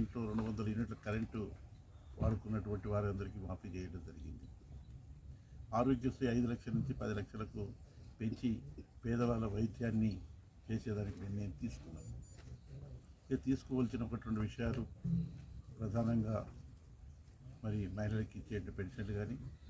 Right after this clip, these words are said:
మహిళలకు ఇస్తామన్నది కానీ, ఈ మార్చి తర్వాత కొత్త బడ్జెట్లో ఏర్పాటు చేయడానికి ఆలోచన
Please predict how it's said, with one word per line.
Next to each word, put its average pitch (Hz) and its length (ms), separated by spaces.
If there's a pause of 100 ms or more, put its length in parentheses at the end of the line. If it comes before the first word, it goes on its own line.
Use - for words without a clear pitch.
మహిళలకు 107 360
ఇస్తామన్నది 98 460
కానీ, 110 180 (580)
ఈ - 20 (120)
మార్చి 120 320
తర్వాత 110 260 (120)
కొత్త - 160 (100)
బడ్జెట్లో 98 420
ఏర్పాటు 90 320
చేయడానికి 90 440 (560)
ఆలోచన 98 280